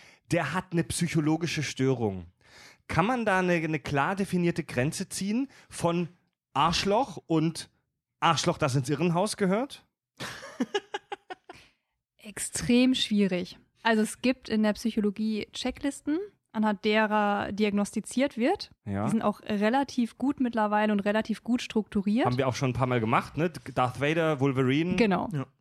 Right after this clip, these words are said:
Speaker 2: Aber es ist extrem schwierig, da so einen richtigen Cut-off zu setzen. Den gibt es eigentlich nicht. Das ist immer so ein Kontinuum von gesund und krank.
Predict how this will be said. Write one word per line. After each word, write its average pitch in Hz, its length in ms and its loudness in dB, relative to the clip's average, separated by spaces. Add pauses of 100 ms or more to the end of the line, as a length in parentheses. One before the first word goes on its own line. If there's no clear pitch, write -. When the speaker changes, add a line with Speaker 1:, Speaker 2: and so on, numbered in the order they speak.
(600)
Speaker 2:
Aber 226 280 4
es 233 60 -2
ist - 200 -10
extrem 262 520 2
schwierig, 240 360 0
da 220 160 0
so 208 120 -2
einen 208 260 -2 (560)
richtigen 220 460 0
Cut-off - 500 -6
zu - 160 -6
setzen. 185 400 -4
Den 202 160 2
gibt 214 200 -2
es 196 120 -6
eigentlich 190 320 -8
nicht. 208 140 -4
Das 208 120 -2
ist - 60 -4
immer 233 160 2
so 220 60 2
ein 214 80 2
Kontinuum 277 720 0 (1400)
von 214 400 -2 (140)
gesund 240 340 0
und 214 160 -2
krank. 285 400 -2